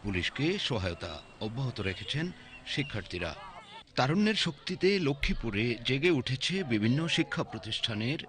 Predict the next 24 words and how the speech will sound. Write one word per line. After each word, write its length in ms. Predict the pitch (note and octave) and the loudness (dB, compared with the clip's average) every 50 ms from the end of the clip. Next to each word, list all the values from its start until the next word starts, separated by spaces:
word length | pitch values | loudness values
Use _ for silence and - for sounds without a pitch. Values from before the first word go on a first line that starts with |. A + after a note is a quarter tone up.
| - - - | -12 -10 -8
শিক্ষার্থীরা। 680 | - - B2 - - A2 - - - - G2 F#2 D2+ - - - - - - - - | -6 -6 -6 -6 -6 -6 -4 -2 0 2 2 2 2 0 -6 -14 -20 -20 -20 -4 4
প্রাণের 340 | - B2 A#2+ C3 D#3 F#3+ F3+ - | 6 8 8 8 6 4 2 2
টানে 260 | - A#2+ A2+ A#2+ D#3 | 2 2 2 2 2
তারা 240 | F3 - B2 A2+ A#2 | 2 2 4 4 6
এসেছেন, 560 | A#2 A2+ - - D3 C#3+ - E3+ F#3+ A2+ A#2+ - - - - - - - - | 4 4 2 0 -2 -2 0 0 0 -2 -4 -8 -12 -18 -20 -20 -20 -6 0
কাজ 240 | - A2+ A2 G#2 - | 2 2 2 2 0
করছেন। 560 | - G#2 G2+ - - - C#3+ D#3 F#3+ A#3 A#3 A3+ - - - - - | -4 -6 -6 -4 -2 0 0 2 2 0 -2 -4 -8 -16 -20 -10 -2
অন্যায় 320 | - B2 C3+ D#3 F3 G3+ G#3+ | 2 2 4 4 4 2 0
প্রতিরোধ 600 | - D3 B2+ - C3 A#2 A#2 A#2+ B2 A#2 G2+ - - | 0 -2 -2 0 0 2 4 4 2 2 0 -4 -4
ও 220 | G#2 G2+ F#2+ F#2 - - - F2 | -2 -2 -2 -2 -4 -8 -10 -2
দেশ 300 | F#2 A#2+ C#3+ D#3 - - | 2 2 2 2 2 0
গড়ার 280 | A2+ G#2 G2 G2+ G#2+ A2 | 0 2 4 4 4 2
কাজে 460 | - - G#2 G2 F#2 A#2+ D3+ F#3 - - - | 0 -2 -4 -2 -2 -2 -4 -4 -4 -6 -4
তারা 300 | G2 G#2 G2+ F2+ D#2+ - - - | 0 0 0 0 0 -4 -8 -6
কখনো 380 | - B2+ B2 - C#3+ A#2 G2+ D#2 - - - - | -4 -4 -2 0 0 0 0 -2 -4 -10 -8 -2
পিছিয়ে 360 | - C3+ C3+ - - E3 C#3+ | -2 0 0 0 -2 -2 -2
থাকবেন 340 | - - A#2 G#2+ F2+ G#2 G2+ | -4 -4 -6 -6 -4 -4 -2
না। 200 | F#2+ F#2 F2 E2 - - - - - - - | -2 -2 -4 -4 -8 -12 -20 -20 -20 -16 -4
দেয়ালে 420 | F2 G2+ G#2+ G#2 F#2+ F#2+ F2+ D2 - - _ - | 2 4 4 4 4 2 -2 -6 -12 -18 _ -8
নতুন 300 | G#2 G#2+ A2+ - E3 F3 | -6 -6 -4 -2 -2 -2
করে 280 | F3 - C3 A2 G2+ G2 | -2 -2 0 2 2 2
আঁকছেন 500 | F2+ G2 G#2 - - - - E3 F#3+ G#3 - - | 2 0 -2 -4 -4 -4 -2 -2 -2 -4 -6 -10
বিভিন্ন 560 | F2 F#2+ F#2+ A2+ B2 B2+ B2+ G#2+ F#2 E2+ D#2+ D2+ - - - | -8 -4 -2 0 2 2 2 2 0 -4 -6 -12 -14 -14 -6
শিল্পকর্ম 640 | - C#3+ C#3+ C#3+ C#3+ - - F2+ E2+ E2 F#2 F#2+ | -4 -4 -4 -4 -6 -8 -8 -8 -6 -4 -4 -4